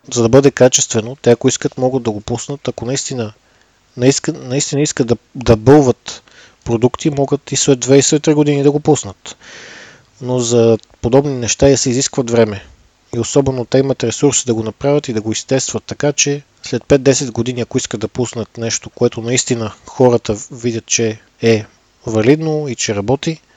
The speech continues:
като операционна система, биха седнали спокойно да го направят с време, а не да реагират сега на момент.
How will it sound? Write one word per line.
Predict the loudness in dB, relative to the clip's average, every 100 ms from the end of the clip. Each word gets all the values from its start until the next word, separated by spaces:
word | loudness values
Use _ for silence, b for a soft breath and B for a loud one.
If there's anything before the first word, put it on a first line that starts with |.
| b
като | -10 -6
операционна | -2 -2 -2 -6
система, | -10 0 2 2 -4 -14 b b b b b b _
биха | -4 -2 0 0
седнали | 2 2 0
спокойно | -6 -8 -2 -2 -2
да | -4
го | -6
направят | -6 -6 -8 -12 -18 -18 _
с | -8 -6
време, | -2 -2 -2 -12 _ _ b b -6
а | 0
не | 4 6 4
да | 2 2
реагират | 2 2 2 0
сега | -2 -2 0
на | -2
момент. | -6 -8 -10 -18